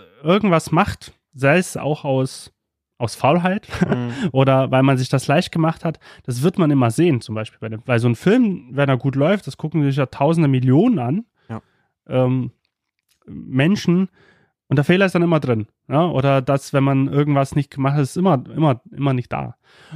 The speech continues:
Speaker 1: Und, äh, versuche da die, auch während des ganzen Prozesses schon dafür zu sensibilisieren, zu überlegen, okay, ich, ich muss, wenn ich mich dafür entscheide, das zu tun, sollte ich auch diese Aspekte einfach im Hinterkopf haben. Sollte ich einfach überlegen, okay, was könnte ich denn eigentlich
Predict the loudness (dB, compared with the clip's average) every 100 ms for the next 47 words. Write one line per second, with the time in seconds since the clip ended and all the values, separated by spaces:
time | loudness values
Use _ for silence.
0 | -8 0 0 0 -4 -4 0 2 2 0
1 | 0 0 0 2 2 0 -6 -18 -6 -6
2 | 0 0 0 0 0 0 -2 -6 0 2
3 | 2 0 2 2 2 -2 0 0 2 2
4 | 0 0 -4 0 2 4 4 0 -8 -20
5 | _ _ _ -20 _ _ _ _ -20 -6
6 | -4 0 0 0 -2 -6 -12 -2 0 0
7 | -2 -10 -6 2 2 2 -4 0 4 4
8 | 4 2 2 -4 -10 -18 _ _ _ _
9 | _ _ _ _ _ _ _ -6 0 2
10 | 2 0 -4 0 0 -2 -4 -14 -10 -2
11 | 0 0 -4 _ _ _ _ -2 2 4
12 | 2 0 0 0 2 0 0 -2 0 -2
13 | -2 -4 -10 -10 -10 -12 -16 -20 -14 -12
14 | -8 0 0 2 0 0 0 0 0 0
15 | 0 0 0 -4 _ 0 0 0 -4 -2
16 | -2 0 2 2